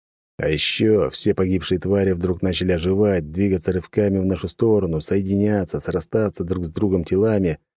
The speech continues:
образовывая новый хвостократ более отвратных чудовищ. «Нет, ну все, с меня хватит», — дрогнувшим голосом оповестил я сам себя.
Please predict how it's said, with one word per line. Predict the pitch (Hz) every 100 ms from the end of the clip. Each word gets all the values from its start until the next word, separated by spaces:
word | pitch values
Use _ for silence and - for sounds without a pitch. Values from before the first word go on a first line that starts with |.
| _
образовывая | - 185 101 107 101 98 90
новый | 95 104 98 87
хвостократ | 95 90 98 - 104 90
более | 98 98
отвратных | 92 101 98 95 - 80
чудовищ. | - 98 82 62 - - _ _ _ _ _ _ _ _ _ _
«Нет, | - 139 139 110 - - _
ну | - 107 160
все, | 147 123 107 - _ _ _ _
с | -
меня | 190 180
хватит», — | 156 175 - 104 - _ _ -
дрогнувшим | 90 90 80 82 87
голосом | 87 87 78 87
оповестил | 82 95 80 98 85
я | 78
сам | 85
себя. | 78 87 76